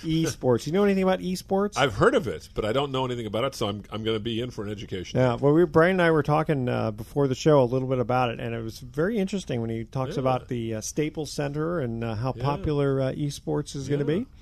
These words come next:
Speaker 1: or i-, is already right now. Uh, today's trivia theme is random sports trivia, and the reason we do that is because at each commercial break, we ask a sports trivia question.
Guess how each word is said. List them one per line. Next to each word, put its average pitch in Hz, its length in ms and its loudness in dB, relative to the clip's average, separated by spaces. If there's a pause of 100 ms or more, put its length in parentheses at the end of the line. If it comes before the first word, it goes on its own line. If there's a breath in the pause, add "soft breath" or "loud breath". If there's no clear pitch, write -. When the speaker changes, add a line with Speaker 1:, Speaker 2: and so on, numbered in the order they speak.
(200 soft breath)
Speaker 1:
or 135 200 8
i-, 143 120 4
is 151 180 4
already 127 360 4 (120)
right 120 160 -4
now. 131 220 -2 (640 loud breath)
Uh, 147 400 8
today's 170 340 6
trivia 175 380 6
theme 196 340 4
is 127 160 6
random 143 500 2
sports 165 360 -2
trivia, 180 440 4
and 117 300 -2
the 120 80 -2
reason 135 240 0
we 147 120 2
do 170 120 8
that 202 200 6
is 165 80 2
because 165 380 4
at 139 240 -6
each 185 260 -6
commercial 170 400 0
break, 165 280 0
we 156 220 -2
ask 175 380 -6
a 131 40 -4
sports 175 460 -2
trivia 202 340 4
question. 175 680 2